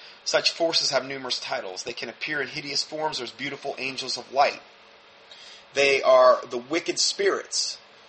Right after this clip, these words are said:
um, that we're talking about in Ephesians six twelve. Wicked spirits, um, uh, derived from the word ponera, which is a collective body of demon soldiers comprising Satan's hordes, rulers of darkness or cosmocrators,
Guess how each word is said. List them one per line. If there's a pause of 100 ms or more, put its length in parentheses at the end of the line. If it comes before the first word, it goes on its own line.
(220)
um, (160)
that (140)
we're
talking
about
in
Ephesians
six
twelve.
Wicked
spirits, (360)
um, (1080)
uh,
derived
from
the
word
ponera, (1080)
which
is
a
collective
body
of
demon
soldiers
comprising
Satan's
hordes, (260)
rulers
of
darkness
or
cosmocrators,